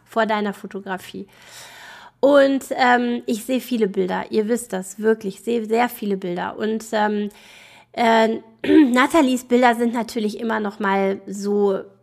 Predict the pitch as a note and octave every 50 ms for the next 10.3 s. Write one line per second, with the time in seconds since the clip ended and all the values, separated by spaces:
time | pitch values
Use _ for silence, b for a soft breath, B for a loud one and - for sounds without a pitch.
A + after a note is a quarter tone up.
0 | _ _ _ - A#3 A#3 A#3 B3+ D4 D4 C4+ B3 A#3 A#3 - C#4+ C#4 - - D4
1 | C#4 C4+ B3+ A3 - G#3+ G#3+ A#3+ B3 A#3+ G#3+ G#3 G3+ A3 A3 - A#3+ A3 G#3 G#3
2 | G3+ G3+ G3+ F#3 G3+ G3+ G3+ G3+ F#3+ G3 G3 G3+ G3+ - - G3 F#3+ G#3 G3 F#3+
3 | G3 G3 - - - G3+ G3 - - - G#3 G3+ G3+ G3+ - A3+ G#3 - - G3
4 | F#3 G3 F#3+ F#3 G3+ F#3+ G3 F#3+ F#3 F#3 - - - - G3+ B B B B B
5 | B B B B B B - A3+ B3 A#3+ B3 A#3+ B3 A#3+ A#3+ A#3 - A#3+ A#3+ A#3
6 | A#3 A3+ - - - - - G#3+ A3+ A#3 A3+ A#3 A3+ A3 G#3+ G#3+ - A#3 B3 C4+
7 | C4+ C4 - - - - A3+ A3 A3 A3 A3 - A3 G#3+ A3 G#3+ - - G#3 G3
8 | - - - - B3+ C4 C4 A3+ G#3+ A#3 A#3+ - - - - - _ _ _ -
9 | G3 G3 - G3 F#3+ - - F#3+ F#3+ - - - F#3 F#3 F3 - - A3+ A#3+ A#3
10 | A#3 A#3+ A#3+ B3 -